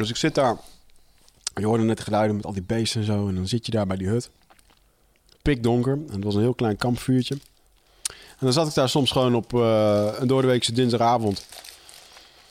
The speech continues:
Met Isha en, ehm, misschien nog twee of drie anderen. Dan zaten we er gewoon met z'n vieren en dan ging ik gewoon medicijn drinken. En dan zaten hun daar gewoon lekker een beetje gitaar te spelen bij het vuur.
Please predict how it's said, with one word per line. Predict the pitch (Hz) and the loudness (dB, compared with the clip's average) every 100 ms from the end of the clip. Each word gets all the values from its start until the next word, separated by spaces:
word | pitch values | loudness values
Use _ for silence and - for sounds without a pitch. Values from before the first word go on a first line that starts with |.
| - - - _ _ _ _ _ _ _ - - | -20 -20 -20 _ _ _ _ _ _ _ -20 -4
Met | 139 | -2
Isha | 160 143 - 127 123 107 | 0 0 2 4 4 2
en, | 104 104 104 | 0 0 2
ehm, | 101 101 95 98 | 2 0 0 -4
misschien | 110 127 | -4 -4
nog | 104 | -2
twee | - 113 | 0 0
of | 110 | 0
drie | 110 110 | 0 0
anderen. | 113 113 117 135 - _ _ _ _ | 2 2 0 -2 -10 _ _ _ _
Dan | 127 | -2
zaten | 127 131 | 0 0
we | |
er | 123 | 0
gewoon | 120 | 0
met | 117 | 0
z'n | - | 0
vieren | 110 135 127 110 | 0 2 2 2
en | 107 | 0
dan | 104 | -2
ging | 120 127 | 0 -2
ik | 123 | 0
gewoon | 120 | -2
medicijn | 117 104 - 117 117 | -2 -2 -2 -2 -2
drinken. | 113 101 95 | -4 -4 -6
En | 95 | -6
dan | 98 98 95 | -6 -6 -8
zaten | 123 101 107 | -8 -6 -4
hun | 107 | -2
daar | 101 | -4
gewoon | 101 | -6
lekker | 104 107 | -6 -6
een | 101 | -6
beetje | 101 | -6
gitaar | - 107 95 | -6 -4 -4
te | - | -4
spelen | - 98 92 | -6 -6 -4
bij | 92 | -8
het | - | -6
vuur. | 98 95 92 | -4 -2 -4